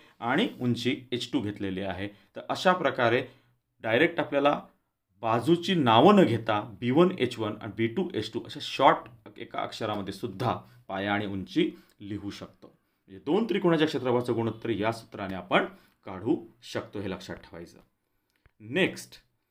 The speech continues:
त्रिकोण पीक्यूआर आपण इकडे तर घेतलेला आहे. आता यामध्ये पहा, पीएस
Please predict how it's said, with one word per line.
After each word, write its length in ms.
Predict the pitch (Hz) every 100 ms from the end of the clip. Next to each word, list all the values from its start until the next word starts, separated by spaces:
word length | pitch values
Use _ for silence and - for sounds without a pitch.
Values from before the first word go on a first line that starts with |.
| _ _ _ _ _ _ _ _
त्रिकोण 280 | 180 220 220
पीक्यूआर 460 | 202 196 185 165
आपण 180 | - 127
इकडे 180 | 120 113
तर 40 | 117
घेतलेला 420 | 104 101 90 90
आहे. 380 | 87 - - - _ _ _ _ _ _ _ -
आता 120 | -
यामध्ये 440 | 127 175 196 151 165
पहा, 440 | 107 - 110 127 - _ _ _ -
पीएस 760 | 196 - - 180 123 - -